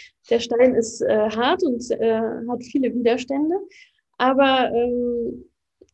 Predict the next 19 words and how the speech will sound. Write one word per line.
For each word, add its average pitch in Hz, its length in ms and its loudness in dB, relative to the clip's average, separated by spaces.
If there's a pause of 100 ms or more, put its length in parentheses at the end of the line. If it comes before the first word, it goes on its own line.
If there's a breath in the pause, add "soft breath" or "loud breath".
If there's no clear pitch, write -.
(760)
erstens 247 560 -2
gewöhnt 208 600 -2
man 226 120 0
sich 226 180 0
so 226 60 -4
ein 220 60 -4
bisschen, 247 260 -2
also 214 180 -2
man 214 160 -2
baut 226 220 4
tatsächlich 262 420 0
ein 233 140 0
bisschen 254 300 -2
Muskeln 254 340 -2
auf 226 280 -2
mit 254 120 -2
der 247 140 2
Zeit. 240 420 -2
Und, 233 260 -6